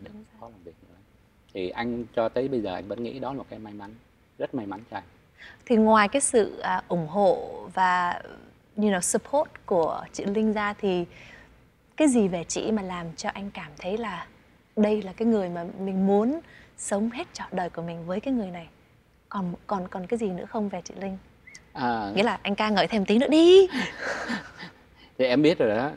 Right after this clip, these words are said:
Speaker 1: để lựa một cái người á, mình là một cái nghề, sống cái nghề mà cái, cái giới của mình á, cái giới mà nghệ sĩ của mình á, thì đi không có giờ,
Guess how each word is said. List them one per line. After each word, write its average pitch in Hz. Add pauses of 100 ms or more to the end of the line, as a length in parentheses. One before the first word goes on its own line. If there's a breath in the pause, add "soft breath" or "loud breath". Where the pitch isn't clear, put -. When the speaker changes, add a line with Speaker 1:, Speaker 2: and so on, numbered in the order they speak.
(140)
Speaker 1:
để 90
lựa 98
một 98
cái 123
người 98
á, 110 (240)
mình 101
là 95
một 98
cái 117
nghề, 95
sống 123
cái 139
nghề 90
mà 85 (440 soft breath)
cái, 143
cái 143
giới 135
của 95
mình 92
á, 107
cái 123
giới 139
mà 113
nghệ 90
sĩ 110
của 110
mình 92
á, 92
thì 101 (300 soft breath)
đi 139
không 135
có 147
giờ, 98